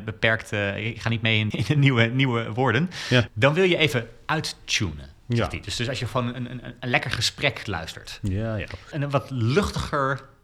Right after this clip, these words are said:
Speaker 1: onderwerp, dat wil je misschien meer in het weekend luisteren, maar echt een informatieshow, die wil je door de week hebben.
Speaker 2: En dit wordt ge-, ge-, gestoeld door cijfers, eh?
Speaker 1: Ja, nou, d-, ja, ja, of door zijn ervaring. Hij heeft hier
Speaker 2: Ja,
Speaker 1: niet
Speaker 2: ja.
Speaker 1: specifiek cijfers bij genoemd.
Speaker 2: Oké.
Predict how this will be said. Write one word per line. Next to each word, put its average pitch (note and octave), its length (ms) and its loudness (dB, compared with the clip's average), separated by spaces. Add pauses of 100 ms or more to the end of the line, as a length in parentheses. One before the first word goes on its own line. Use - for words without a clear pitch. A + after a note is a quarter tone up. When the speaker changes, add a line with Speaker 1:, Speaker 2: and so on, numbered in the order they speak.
Speaker 1:
onderwerp, F3 440 -2
dat D3+ 160 -4
wil D3 80 0
je B2+ 60 2
misschien A#2 240 -2
meer A2+ 140 2
in F#2+ 60 2
het E2 100 -4
weekend D#3+ 300 0
luisteren, D#3 480 -2
maar C3 140 -2
echt - 180 -4
een A#2 120 -8
informatieshow, C3+ 920 -2
die C#3 100 -4
wil C3 80 -2
je B2 80 -2
door A2+ 140 -2
de G2 80 -4
week F#2 240 0
hebben. D2 200 -10
Speaker 2:
En F#2 60 -4
dit G#2 100 2
wordt A2+ 180 2
ge-, A#2 260 2
ge-, B2 200 -4
gestoeld - 340 0
door A2+ 100 -2
cijfers, - 480 -4
eh? C#3 80 -4 (440)
Speaker 1:
Ja, D#3 180 4
nou, B2 260 6
d-, A#2 120 -10
ja, B2 160 0
ja, A2+ 180 4
of F#2+ 100 0
door G#2 160 2
zijn G#2 160 2
ervaring. D2+ 320 -2
Hij D#2+ 100 -4
heeft G2 120 -2
hier A2+ 160 2
Speaker 2:
Ja, - 60 4
Speaker 1:
niet F#2 120 0
Speaker 2:
ja. E2 80 0
Speaker 1:
specifiek A2+ 360 -2
cijfers G2+ 300 -2
bij F#2 140 -2
genoemd. G2+ 460 -4
Speaker 2:
Oké. D2 240 -12